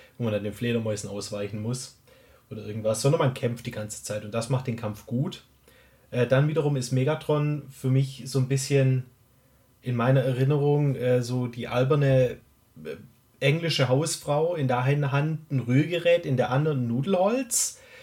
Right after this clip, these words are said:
äh, wackelt rum und hebt immer abwechselnd die Beine, weil irgendwie unter ihr so Ratten rumlaufen. Und so kommt mir Megatron in meiner Erinnerung vor.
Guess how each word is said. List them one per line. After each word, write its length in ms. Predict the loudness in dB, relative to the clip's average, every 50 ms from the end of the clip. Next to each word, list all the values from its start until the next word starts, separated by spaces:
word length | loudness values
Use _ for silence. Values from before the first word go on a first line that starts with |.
| -20 -20 _ _
äh, 360 | 4 6 6 8 8 6 4 2 0 -4 -16 -20 -20 _ _ _
wackelt 540 | -10 -4 -2 -2 -2 -2 -2 -4 -4 -2 2
rum 320 | 2 2 2 2 -2 -2
und 540 | 0 0 0 0 0 -4 -6 -8 -10 -16 -10
hebt 460 | -2 0 0 0 0 -2 -8 -18 -8 -2
immer 200 | 0 0 2 2
abwechselnd 520 | 0 0 2 0 0 0 -2 -4 -4 -2
die 60 | -2 -2
Beine, 360 | 0 2 2 2 2 2 2
weil 200 | 2 2 2 0
irgendwie 420 | 0 -2 -2 -2 -2 -2 -2 -4
unter 300 | -2 0 0 0 0 0
ihr 320 | 0 2 2 2 2 0 -4 -4
so 200 | -4 -2 0 0
Ratten 300 | 2 0 0 0 0 -4
rumlaufen. 560 | -2 -2 -4 -4 -2 -2 -2 -2 -4 -4 -4
Und 80 | -4 -2
so 100 | -2 0
kommt 160 | 0 0 2
mir 80 | 2
Megatron 680 | 2 2 2 2 2 0 0 2 2 2 2 0 -2 -6
in 120 | -4 -2 0
meiner 220 | 0 2 2 2
Erinnerung 480 | 0 0 0 0 -2 0 -2 -2 -4 -4
vor. 400 | -6 -4 -4 -4 -4 -4 -8